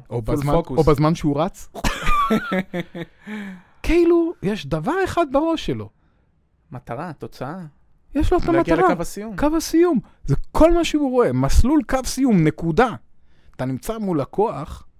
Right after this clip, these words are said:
Speaker 1: יש לך את הלקוח שאתה הולך לעזור לו, והולך לוודא שאתה מבד-, שאתה מבצע את המכירה.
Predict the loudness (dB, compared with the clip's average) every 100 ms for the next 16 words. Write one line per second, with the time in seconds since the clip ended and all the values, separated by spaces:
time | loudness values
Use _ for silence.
0 | _ _ _ _ _ -12 -10 -8 -8 -6
1 | -8 -8 -10 -10 -12 -10 -8 -6 -6 -8
2 | -6 -6 -6 -10 -14 _ _ _ _ _
3 | _ _ _ _ _ -10 -6 -6 -6 -6
4 | -6 -6 -6 -8 -10 -10 -14 -14 -12 -10
5 | -8 -8 -8 -6 -6 -6 -10 -12 -14